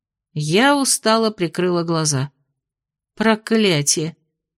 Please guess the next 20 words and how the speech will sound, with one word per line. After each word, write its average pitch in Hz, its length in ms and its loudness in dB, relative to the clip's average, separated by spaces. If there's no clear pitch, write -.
Да 247 260 0
что - 360 -2
ж 214 80 -2
мне 220 180 4
так 226 320 -2
не 214 160 2
везет-то? 214 720 -2
Шум 339 400 0
в - 80 -6
коридоре 254 520 2
тем 233 200 2
временем 233 400 4
стал 233 260 2
совсем 220 460 0
нестерпимым. 139 720 -4
Мужчины 302 640 2
общались 285 520 2
на 262 120 4
повышенных 247 640 2
тонах. 165 460 -4